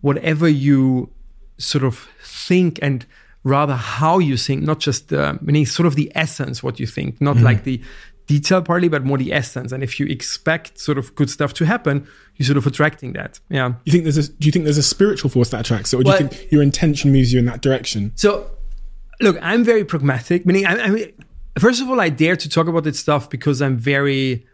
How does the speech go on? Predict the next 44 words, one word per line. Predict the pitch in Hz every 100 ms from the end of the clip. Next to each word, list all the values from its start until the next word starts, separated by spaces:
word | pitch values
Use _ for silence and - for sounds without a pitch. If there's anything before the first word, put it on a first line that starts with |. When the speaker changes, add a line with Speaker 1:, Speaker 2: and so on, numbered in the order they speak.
| _ -
Speaker 1:
also | 156 135
scientific. | - 135 127 123 - 170 - -
So | -
I'm | 135 131
like, | 131
"Look, | 127 139
nobody | 135 135 139 127
will | 127 120
think | - 120
I'm | 123
crazy." | - 139 120 147 185 - - 147
Yeah, | 135
<laughs> | 139 - 151
uh, | 143 139
maybe | 151 147 151
a | 131 - -
bit. | - -
No, | 170 180
no, | 170
joking. | - 143 135
Like, | 139 120
so, | 175 160 - - -
but | 175 147
the | 165 -
other | 196 208
thing | - 196 170
is, | 139
like, | 147 143 143 - - _ _ -
there | 151 185
are | 170
multiple | 165 175 202 - 180 160
explanations, | 165 - - 139 139 - 240 -
and | 185 165
I | 156
don't | 175 185 147
really | 165 143
care | - 160 165 156
about | 135 127 120
the | 127
explanation. | - - 123 135 143
You | 135
can | 120 175
have | 220
a | 147 123